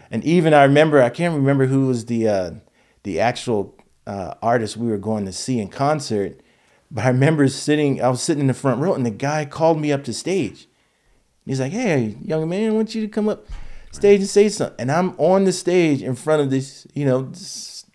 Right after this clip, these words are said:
huge audience of wherever that venue was. And he said, "What you wanna say? Sing something."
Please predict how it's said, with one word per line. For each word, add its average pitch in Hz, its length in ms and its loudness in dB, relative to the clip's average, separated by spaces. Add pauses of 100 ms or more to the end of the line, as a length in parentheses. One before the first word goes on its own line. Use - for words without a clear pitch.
(200)
huge 196 360 0
audience 135 680 0 (280)
of 113 120 0
wherever 185 260 8
that 123 180 6
venue 123 360 0
was. 117 360 2 (580)
And 120 80 -4
he - 60 -2
said, 160 260 -2
"What 196 180 -2
you 208 80 0
wanna 208 180 2
say? 202 260 0
Sing 226 260 -2
something." 123 440 -4